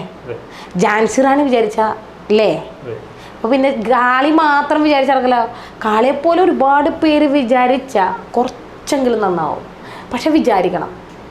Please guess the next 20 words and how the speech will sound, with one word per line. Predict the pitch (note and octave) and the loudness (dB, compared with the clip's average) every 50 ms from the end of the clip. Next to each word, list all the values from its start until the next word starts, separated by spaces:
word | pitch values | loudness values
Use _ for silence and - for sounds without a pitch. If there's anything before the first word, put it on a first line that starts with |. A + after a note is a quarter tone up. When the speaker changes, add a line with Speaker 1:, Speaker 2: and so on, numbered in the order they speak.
| - - - - | -20 -16 -4 -2
Speaker 2:
കാളി | B3+ B3+ C4 C#4 C#4+ D4 | 0 2 2 2 2 2
വിചാരിക്കുമ്പോ | D4+ D#4 D4 C#4+ C4+ C4+ C#4 C#4 C4+ D4 | 4 2 2 2 2 0 0 0 0 2
കാലിനെ | C#4+ C4+ C4 B3+ B3 C#4 | 2 2 2 0 2 2
പിന്നോട്ട് | C#4+ C4 C4 B3+ A#3 B3+ | 0 2 2 2 2 2
വലിച്ചു | B3+ B3 B3 C4 | 2 2 2 2
കഴിഞ്ഞാ | A#3+ A3+ A#3 A#3 A#3+ A#3 | 2 2 2 2 2 0
ഇപ്പോ, | A3+ - A#3 A#3+ A#3+ A#3+ - - - - - - - A3 | 2 2 2 2 2 0 -6 -12 -14 -16 -12 -4 0 2
ഏ, | A#3+ B3 A#3+ A#3 | 2 4 4 4
ഞാൻ | A#3+ A3+ A3+ A#3 A3+ | 2 2 2 2 2
പറഞ്ഞു | A#3+ A#3 G#3+ G#3+ G#3+ | 2 2 4 2 2
ഒരു | G#3+ G#3 A#3 | 2 2 0
പ്രശ്നം | B3 A3+ - A#3+ A3+ | -2 0 0 0 0
ഉണ്ടായി | A#3 A3+ G#3+ | 2 2 2
കഴിഞ്ഞാൽ | A3+ A3+ A3+ A3+ G#3+ | 2 2 2 2 2
ഇടപെടും, | G3+ F#3 F3 F3 D3+ - - - - - - - - - - | 2 2 2 0 0 -4 -10 -16 -20 -20 -20 -20 -18 -4 -2
പത്ത് | G#3+ A3+ - - | -2 -2 0 2
പ്രാവശ്യം | C4 C#4 C4+ - C#4 | 2 2 4 2 2
ഇതേപോലെ | B3+ B3 B3 B3 B3+ B3+ | 4 4 4 4 4 4
ഇടപെടും. | A#3+ G3+ F#3+ F3 F3+ - - - - - - - - | 4 2 2 0 0 -2 -6 -14 -20 -20 -20 -6 -6
പക്ഷെ | A3 A3 - | -6 -2 0